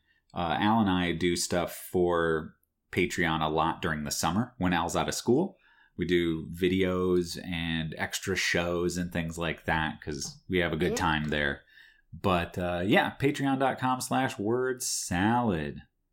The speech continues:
Speaker 1: Support the show that way.
Speaker 2: Mm-hmm.
Speaker 1: They can also support the show by
Speaker 2: Uh, you can find us on Twitter
Speaker 1: Oh,
Speaker 2: at
Speaker 1: I, I meant, I was more,
Speaker 2: Oh, wait, yeah,
Speaker 1: <laughs> I was
Speaker 2: oh.
Speaker 1: meaning more going on
Speaker 2: Oh,
Speaker 1: other
Speaker 2: yeah, yeah,
Speaker 1: websites.
Speaker 2: okay. Um,
Speaker 1: to rate and review.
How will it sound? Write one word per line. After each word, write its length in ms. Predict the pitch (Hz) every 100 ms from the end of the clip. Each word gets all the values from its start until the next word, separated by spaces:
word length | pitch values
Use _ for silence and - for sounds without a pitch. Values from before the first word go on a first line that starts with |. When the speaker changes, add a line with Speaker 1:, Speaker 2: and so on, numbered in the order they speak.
| _
Speaker 1:
Support 300 | - - 98
the 80 | 92
show 180 | 95 92
that 220 | 87 87
way. 160 | 95 123
Speaker 2:
Mm-hmm. 120 | 262
Speaker 1:
They 120 | 101 98
can 120 | 98
also 260 | 104 123
support 400 | 104 95 104 101
the 80 | 101
show 300 | - 104 113
by 840 | 98 107 127 143 170 196 214 233 180 - _ _ _ _ -
Speaker 2:
Uh, 260 | 285 269 247 - _ _ _ _ _ _ _ -
you 140 | 277
can 200 | 294 339
find 260 | 320 320 349
us 160 | 392 -
on 280 | - 247 269
Twitter 420 | - 269 240 320 392 - - - 127
Speaker 1:
Oh, 40 |
Speaker 2:
at 220 | 220 220
Speaker 1:
I, 340 | - 127 139 135
I 20 |
meant, 220 | 151 127
I 80 | 123
was 160 | 147 139
more, 120 | 302
Speaker 2:
Oh, 140 | 339
wait, 200 | 349 320
yeah, 200 | 302 302 -
Speaker 1:
<laughs> 40 |
I 260 | - 247 -
was 100 | 240
Speaker 2:
oh. 60 |
Speaker 1:
meaning 220 | 135 123
more 340 | 110 110 101 - - - - - _ -
going 300 | 104 110 208
on 180 | 262 254
Speaker 2:
Oh, 40 |
Speaker 1:
other 180 | - 254
Speaker 2:
yeah, 200 | 254 226
yeah, 120 | 196
Speaker 1:
websites. 480 | 180 - 147 - 220
Speaker 2:
okay. 160 | 226 - _ _ _ -
Um, 520 | 247 240 233 220 220 _ _ _ -
Speaker 1:
to 200 | - 80
rate 440 | 76 78 101 123 -
and 180 | 123 123
review. 680 | 120 107 95 82 71 69